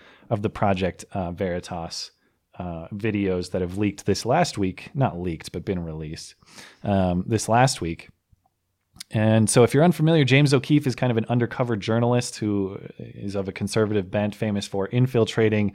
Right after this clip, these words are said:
uh, left-wing or Democratic operations and getting infis-, uh, interesting,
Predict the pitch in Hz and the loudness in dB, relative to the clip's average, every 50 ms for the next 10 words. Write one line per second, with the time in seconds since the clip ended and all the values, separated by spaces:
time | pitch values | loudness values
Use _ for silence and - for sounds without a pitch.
0 | - - - - - - - - - - _ - 101 95 95 95 - 127 131 131 | -6 -18 -20 -20 -20 -20 -20 -20 -20 -16 _ -2 0 2 2 2 4 4 2 2
1 | - 131 131 131 131 127 120 107 104 117 120 120 110 - - 120 117 117 117 113 | 4 4 4 6 6 4 2 2 2 2 2 0 0 -2 0 2 2 4 4 2
2 | 110 - - - _ _ _ _ _ _ - 110 110 - 110 104 110 113 120 - | 0 -2 -14 -18 _ _ _ _ _ _ -2 -2 0 2 2 4 4 4 4 4
3 | - 120 113 113 113 107 - - - 98 95 95 95 98 95 92 - - - - | 2 2 2 2 0 0 -2 -4 -4 -2 0 0 0 0 0 -2 -2 -6 -18 -20
4 | - - - _ _ - 165 175 185 180 180 180 175 196 190 - 202 180 - - | -20 -20 -20 _ _ 2 4 4 4 4 2 2 2 2 2 2 0 -2 -2 -4
5 | _ - 143 143 131 139 160 175 - 196 175 - - 180 175 170 165 165 156 | _ -4 -2 -2 -2 0 0 2 4 4 2 2 4 4 6 6 4 2 0